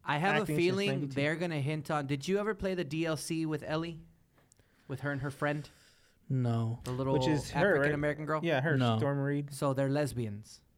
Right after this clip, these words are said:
Speaker 3: Oh.
Speaker 2: Oh, yeah.
Speaker 1: In the
Speaker 2: That's what the
Speaker 1: game.
Speaker 2: second one is a lot, a, a lot about, isn't it?
Speaker 1: Yes. No, it's not. Uh,
Speaker 2: No?
Speaker 1: the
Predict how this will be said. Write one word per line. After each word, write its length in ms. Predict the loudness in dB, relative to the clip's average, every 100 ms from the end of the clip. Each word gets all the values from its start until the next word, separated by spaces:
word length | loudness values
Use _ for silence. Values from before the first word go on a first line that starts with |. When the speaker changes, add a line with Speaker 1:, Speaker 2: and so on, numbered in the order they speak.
| -4
Speaker 3:
Oh. 140 | -2 -2 -10 _ _
Speaker 2:
Oh, 320 | 0 4 4 4
yeah. 600 | 4 6 6 6 4 0
Speaker 1:
In 160 | -4 0
the 40 | 0
Speaker 2:
That's 120 | 2
what 40 |
the 60 | 2
Speaker 1:
game. 60 | 4
Speaker 2:
second 240 | 2 2
one 80 | 2
is 120 | 2
a 60 | 2
lot, 180 | 2 2
a, 120 | 0
a 20 |
lot 220 | 0 0
about, 320 | -2 -2 -4 -6 -10
isn't 140 | -4 -4
it? 100 | -4
Speaker 1:
Yes. 220 | -10 -10
No, 200 | -2 0
it's 160 | -2 -4
not. 180 | -8 -8 -6
Uh, 220 | -4 -2
Speaker 2:
No? 200 | -2 -2 -4
Speaker 1:
the 220 | -4 -4